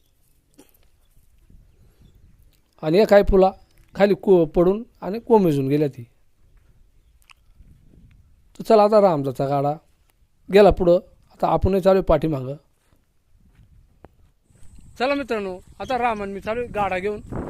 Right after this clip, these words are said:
लाकडा आणा इकडे, थोडीशी लाकडं आहेत ना, तर तो गाडा केलाय रामानं तिने. आता पाहू त्याच्यावर किती लाकडं येतात त्या. आणि मग, अ, बाबळीचा लाकूड टाकलाय पहा वंडका बारीक या गाड्यामध्ये इथं, आणि इथून आपल्याली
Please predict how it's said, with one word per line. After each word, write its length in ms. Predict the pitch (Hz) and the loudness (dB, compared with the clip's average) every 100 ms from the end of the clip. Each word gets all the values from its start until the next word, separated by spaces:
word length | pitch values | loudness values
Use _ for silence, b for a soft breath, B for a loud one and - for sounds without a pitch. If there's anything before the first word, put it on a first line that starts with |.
| - | -6
लाकडा 360 | 220 202 180 | -6 -4 -6
आणा 160 | 175 175 | -10 -10
इकडे, 180 | 175 160 | -12 -10
थोडीशी 240 | 233 202 185 | -12 -10 -12
लाकडं 240 | 160 190 | -12 -12
आहेत 100 | 208 | -14
ना, 80 | 170 - - - - - | -16 -20 -20 -20 -20 -18
तर 40 | 185 | -16
तो 60 | |
गाडा 280 | 185 226 190 | -6 -4 -4
केलाय 240 | 175 233 220 | -6 -6 -6
रामानं 320 | 180 156 135 143 | -6 -10 -16 -18
तिने. 140 | 143 | -18
आता 220 | 151 170 160 - | -16 -18 -18 -8
पाहू 160 | 269 | -8
त्याच्यावर 320 | 247 196 185 175 | -8 -12 -14 -12
किती 140 | 196 | -8
लाकडं 260 | 185 160 170 | -8 -8 -10
येतात 180 | 196 160 | -10 -14
त्या. 120 | 143 123 - - - - - _ _ _ _ _ _ _ _ _ _ _ 180 | -16 -18 -20 -20 -20 -18 -20 _ _ _ _ _ _ _ _ _ _ _ -4
आणि 160 | 180 | 0
मग, 160 | 202 190 | 2 6
अ, 200 | 185 180 - - | 8 6 2 -4
बाबळीचा 440 | 185 202 233 208 | 2 4 4 4
लाकूड 280 | 180 143 131 123 | 2 2 -4 -8
टाकलाय 240 | 135 165 | -2 -2
पहा 180 | 208 175 | 0 0
वंडका 420 | 151 139 127 123 | 0 -2 -6 -10
बारीक 280 | 139 151 127 - _ _ - | -2 -2 -2 -6 _ _ -2
या 80 | 170 | 2
गाड्यामध्ये 440 | 175 139 127 135 135 | 4 4 0 -2 -6
इथं, 200 | 131 110 _ _ _ _ _ _ _ _ 170 | -6 -10 _ _ _ _ _ _ _ _ 0
आणि 120 | 170 | 2
इथून 200 | 226 240 | 4 4
आपल्याली 360 | 160 147 175 | 2 0 -4